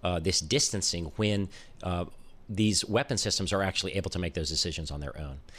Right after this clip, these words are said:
And more broadly, the, uh, artificial intelligence revolution is also another, um, it, it is, it is creating huge problems for, um, the future of warfare, because you have situations where, um, you know, the, the, it, it,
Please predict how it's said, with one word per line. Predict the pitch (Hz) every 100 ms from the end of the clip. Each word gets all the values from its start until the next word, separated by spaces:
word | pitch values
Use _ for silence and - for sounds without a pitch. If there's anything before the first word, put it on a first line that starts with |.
| - -
And | 123
more | 156
broadly, | 98 127 175 104 101
the, | 87 85 -
uh, | 101 92
artificial | 107 104 98 92
intelligence | 82 117 117 85 -
revolution | 82 78 82 78 80 76
is | 85 78 -
also | - 101 101 92 85
another, | 87 92 92 87 82
um, | 80 78 78 - -
it, | 90 76 -
it | 92
is, | 98 90
it | - - -
is | 92 101 -
creating | - - 110 95
huge | - - 160 180 151 -
problems | - 90 82 80 -
for, | 101 90 90 -
um, | 92 87 90 - -
the | 101
future | 120 -
of | 104
warfare, | 120 160 - - -
because | - 104 - 101 95 - -
you | 110 98
have | 104 -
situations | 107 107 101 - 98 -
where, | 98 92 90 - - - -
um, | 92 90 85 - - -
you | 95
know, |
the, | 87 92 85 53 67 90
the, | 92 85 67 - - -
it, | 117
it, | -